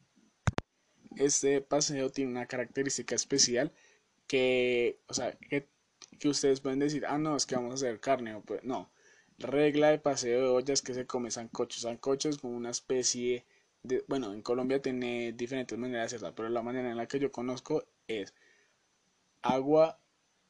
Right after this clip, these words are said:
yuca, zanahoria, arveja, eh, alguna proteína, pollo, res o las dos, también se puede hacer. Y eso se deja hervir más o menos como una hora. Obviamente con los aliños que es sal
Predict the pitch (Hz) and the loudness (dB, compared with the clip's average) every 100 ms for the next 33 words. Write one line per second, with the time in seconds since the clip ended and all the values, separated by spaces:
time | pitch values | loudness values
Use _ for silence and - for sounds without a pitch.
0 | _ 127 131 139 139 147 151 - _ _ | _ -14 0 0 2 4 2 2 _ _
1 | _ - 127 208 240 233 147 156 143 220 | _ 0 6 8 10 10 10 8 8 10
2 | 240 240 143 127 151 151 - _ _ _ | 10 10 10 6 2 0 -2 _ _ _
3 | _ _ 113 120 117 110 120 110 113 123 | _ _ -8 -2 0 0 -2 -6 -4 -2
4 | 123 127 127 - 120 120 120 131 160 123 | -2 -2 -4 2 2 2 0 2 0 0
5 | 120 107 120 170 - - 107 117 101 110 | -4 -2 -2 -2 -4 -10 -8 -8 -4 0
6 | 113 143 - _ _ _ _ _ - 113 | 0 0 -6 _ _ _ _ _ -2 0
7 | 120 131 123 113 120 151 156 127 120 120 | 0 -2 -2 -4 0 0 0 -2 -4 -6
8 | 123 123 - _ _ _ _ 123 110 117 | -6 -8 -12 _ _ _ _ -8 -6 -4
9 | 131 127 107 98 117 98 - _ 117 131 | -4 -4 -6 -2 0 -2 -6 _ -4 -2
10 | 147 143 151 151 147 127 123 127 139 - | 0 0 0 -2 -2 -2 -4 -2 -4 -4
11 | - 120 117 113 - - 123 135 151 165 | -4 -4 -4 -4 -4 -4 -2 0 0 -2